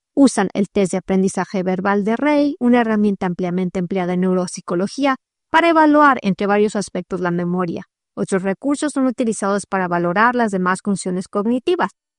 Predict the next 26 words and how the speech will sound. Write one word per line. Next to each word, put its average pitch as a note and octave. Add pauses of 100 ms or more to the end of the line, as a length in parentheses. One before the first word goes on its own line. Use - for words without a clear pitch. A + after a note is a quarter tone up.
(380)
Eligieron F4+
la G4
memoria A#3+
episódica F3
como G#3
el G3+
principal A3+
marcador A3
porque G#3
es B3+
la C4+
facultad F#3+
con G3+
mayor E3+
deterioro E3+ (300)
en B3
el C4+
proceso C#4+
de C#4+
envejecimiento F3+
propio, - (280)
promedio, F#3+ (200)
explica G3+
en F3+
el E3+
artículo. F#3